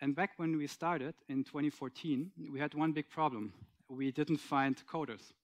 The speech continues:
So I talked to my co-founder and I said, "You know,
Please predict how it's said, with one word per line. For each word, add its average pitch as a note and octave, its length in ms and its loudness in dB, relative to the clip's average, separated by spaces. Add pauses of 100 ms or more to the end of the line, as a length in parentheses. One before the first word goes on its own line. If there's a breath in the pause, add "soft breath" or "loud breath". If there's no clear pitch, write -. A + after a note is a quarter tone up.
(480 loud breath)
So C3+ 400 -2
I B2+ 80 0
talked D#3+ 360 -2
to D3+ 60 2
my C3+ 140 4
co-founder D#3 640 -4 (140)
and B2 100 -2
I B2 80 -2
said, C#3+ 340 -2 (420 loud breath)
"You D3+ 60 4
know, D#3 280 4